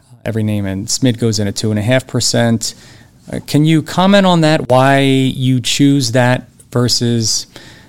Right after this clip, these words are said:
maybe some kind of conviction weighted sizing methodology? And, um,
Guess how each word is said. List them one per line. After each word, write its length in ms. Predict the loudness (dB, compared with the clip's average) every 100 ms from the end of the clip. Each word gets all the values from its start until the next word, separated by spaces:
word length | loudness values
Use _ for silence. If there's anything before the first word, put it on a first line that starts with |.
| -6
maybe 380 | -2 -2 0 -2
some 160 | -2 -2
kind 180 | -2 -2
of 80 |
conviction 480 | -2 -4 -4 -4 -2
weighted 540 | 0 0 0 -2 -6 -4
sizing 640 | -2 0 0 -2 -2 -2
methodology? 840 | -4 -4 -4 -2 -2 -4 -4 -6
And, 460 | -6 -6 -8 -10 -8
um, 360 | -6 -6 -6